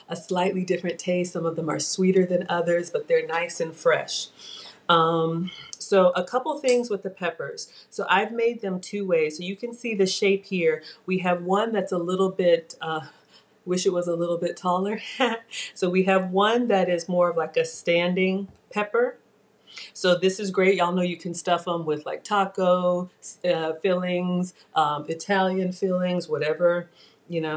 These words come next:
have it your way, Burger King. And then we have this pepper, which is a little bit longer. You can see the bottom of it. This one would not stand up on its own. Now, I'm just cooking for me, so I'm going to do one.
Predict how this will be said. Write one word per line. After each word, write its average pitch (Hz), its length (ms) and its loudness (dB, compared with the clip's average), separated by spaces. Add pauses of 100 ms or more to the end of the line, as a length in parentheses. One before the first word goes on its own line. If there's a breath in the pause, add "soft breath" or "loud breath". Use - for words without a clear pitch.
have 175 180 0
it 175 80 -6
your 180 160 -2
way, 180 180 6
Burger 180 380 4
King. 180 520 -6 (960 loud breath)
And 180 140 -2
then 170 120 0
we 185 120 -2
have 170 220 0
this 262 200 0
pepper, 180 320 -2
which 165 240 -2
is 165 140 -8
a 165 60 6
little 165 280 4
bit 165 300 4 (240 loud breath)
longer. 196 640 0 (160 loud breath)
You 180 120 -10
can 185 160 -4
see 185 200 -2
the 170 120 0
bottom 175 460 2
of 190 180 0
it. 190 200 -4 (180 loud breath)
This 202 220 2
one 208 160 -2
would 180 160 -2
not 180 260 -2
stand 185 380 0
up 196 220 0 (220 loud breath)
on 175 180 0
its 165 260 0
own. 190 480 0 (320 loud breath)
Now, 170 200 -2
I'm 190 160 0
just 240 200 -10
cooking 202 260 -4
for 185 160 -4
me, 185 220 2
so 190 160 -4
I'm 165 160 -2
going 170 260 0
to 170 120 -6
do 165 220 -4
one. 156 560 0